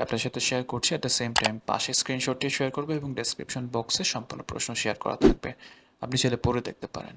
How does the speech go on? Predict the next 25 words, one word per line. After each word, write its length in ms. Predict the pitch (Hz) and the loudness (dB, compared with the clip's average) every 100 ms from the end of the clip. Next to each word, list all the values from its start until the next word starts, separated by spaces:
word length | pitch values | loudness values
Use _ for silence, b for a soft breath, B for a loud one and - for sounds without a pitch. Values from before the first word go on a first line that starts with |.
| - | 2
একজন 180 | 135 170 | 4 6
ওয়াইফ 220 | 139 139 147 - | 8 8 6 4
তার 120 | 156 143 | 6 6
হাজব্যান্ড 340 | 123 131 143 - - | 4 2 0 4 4
সম্পর্কে 320 | 123 127 127 110 | 6 4 4 2
লিখেছেন 320 | - 120 165 165 | 2 4 4 4
যে 80 | 123 113 | 4 6
তার 120 | 113 117 - | 4 4 4
সমস্ত 320 | 147 135 143 - - | 6 6 4 4 2
সমস্যার 500 | 131 123 127 - - 135 | 2 0 2 6 6 4
মূলে 200 | 131 135 139 | 2 2 2
হচ্ছে 180 | 135 131 123 | 2 0 0
তার 100 | 113 | 0
হাজব্যান্ড। 420 | 113 - - 73 - B B - | 0 0 -2 -8 -14 B B 6
কীরকমভাবে 640 | 143 143 156 131 117 123 147 B B B - | 8 8 6 4 2 4 2 B B B 0
তার 120 | 127 127 | 2 4
হাজব্যান্ড 340 | 127 147 135 139 - | 2 0 0 0 2
যত 120 | 131 160 | 4 4
রকমের 240 | 160 160 127 | 0 2 2
অন্যায় 320 | 127 127 143 120 | 2 2 2 4
আছে 200 | 110 120 131 - 120 | 4 4 0 -4 0
একজন 180 | 120 120 117 | 2 4 4
ওয়াইফের 280 | 110 143 135 | 4 2 -4
প্রতি 160 | - - | -6 0
করা 160 | 123 139 | 2 4